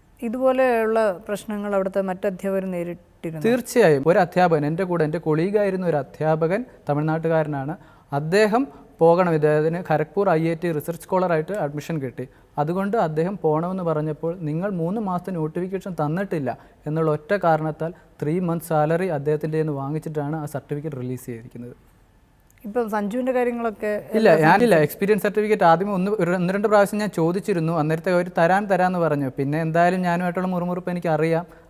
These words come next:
Speaker 2: അതുകൊണ്ട് പിന്നെ ആ വേണ്ട, എൻ്റെ ലൈഫിൽ നിന്നുള്ള മൂന്ന് ല-, ഇയേഴ്സ് പോട്ടെ എന്നുള്ള രീതിയിൽ പിന്നെ ഞാൻ അത് തിരക്കാൻ പോയിട്ടേ ഇല്ല.
Speaker 1: തീർച്ചയായും. ശിവദാസൻ, ഏഹ്, ഇതെന്തായാലും ഇപ്പം നമ്മൾ ഈ അൻ-, അറിയുന്ന കാര്യങ്ങൾ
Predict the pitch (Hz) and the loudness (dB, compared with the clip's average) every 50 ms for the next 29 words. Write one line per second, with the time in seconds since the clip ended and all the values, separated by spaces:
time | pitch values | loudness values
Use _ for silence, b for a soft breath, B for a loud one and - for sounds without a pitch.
0 | B - 151 147 165 175 180 185 180 175 175 180 185 185 180 180 165 165 175 196 | B -6 -2 -2 -2 -2 -2 -2 -4 -4 -2 -2 0 0 0 2 2 2 2 2
1 | 185 156 131 131 135 143 147 147 147 147 160 160 165 165 170 170 165 170 175 175 | 2 0 0 0 -2 -2 -2 -2 -2 -2 -4 -4 -4 -4 -4 -4 -6 -6 -6 -6
2 | 175 - b b b b b 165 170 180 165 - - 170 170 175 175 214 208 190 | -8 -8 b b b b b -4 -4 -4 -6 -4 0 0 0 2 2 0 0 0
3 | 180 170 170 165 165 165 190 208 185 - 165 165 165 160 160 147 143 147 139 135 | 0 0 0 0 0 -2 -4 -4 -4 -4 -4 -4 -2 -2 -2 -4 -4 -4 -6 -6
4 | 143 139 131 127 123 120 117 - 113 110 113 117 - _ _ - 175 170 - - | -6 -6 -6 -6 -6 -6 -6 -8 -10 -10 -10 -14 -20 _ _ -14 -14 -14 -14 -14
5 | 175 170 170 - b b b b b b b - - 233 226 226 214 185 196 180 | -16 -16 -16 -18 b b b b b b b -6 -2 -2 0 0 -2 -4 -4 -10
6 | 180 - - 214 214 208 202 202 202 196 - - 254 262 294 302 269 269 285 294 | -12 -12 -12 -8 -6 -6 -4 -4 -6 -8 -8 -8 -4 0 2 2 2 2 2 4
7 | 285 269 240 214 233 240 - - - - - 233 202 - 277 269 262 254 262 254 | 4 2 2 -2 -6 -8 -12 -16 -18 -12 -10 -8 -6 -4 -2 -2 -2 0 -2 -2
8 | 254 254 254 240 226 226 - 202 208 208 214 226 226 240 220 220 202 185 185 185 | 0 0 0 0 -2 -4 -6 -6 -4 -2 -2 -2 -2 -2 0 0 0 0 0 -2
9 | 185 185 | -4 -6